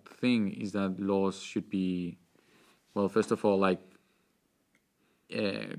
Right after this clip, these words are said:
created within, like, like, a democratic setting, like, in a parliament, in a healthy democracy, and so on. That's the first step. And then, like, create rules that are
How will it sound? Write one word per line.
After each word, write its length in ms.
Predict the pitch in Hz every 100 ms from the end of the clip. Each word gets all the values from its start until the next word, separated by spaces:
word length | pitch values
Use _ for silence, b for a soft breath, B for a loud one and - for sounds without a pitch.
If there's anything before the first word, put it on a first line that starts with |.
| -
created 340 | 120 120 113
within, 300 | 107 104 101
like, 260 | 95 92 90
like, 180 | 95 92
a 40 |
democratic 720 | 104 95 90 - 92 - 90 - _ _
setting, 460 | - 95 - 98 92
like, 200 | 87 87 b b b b -
in 60 |
a 60 | 107
parliament, 760 | - 131 123 113 113 110 110
in 100 | 101 95
a 440 | 95 92 90 90 87 -
healthy 220 | 104 -
democracy, 560 | 95 117 131 110 - 95
and 100 | 90
so 140 | 104
on. 200 | 95 127 165 b b b -
That's 220 | 113 -
the 80 | -
first 200 | - 95 -
step. 200 | 123 113
And 140 | 101
then, 300 | 107 117 -
like, 340 | 101 98 - -
create 300 | 107 113 123
rules 360 | 117 127 123
that 160 | 110 90
are 480 | - 110 98 98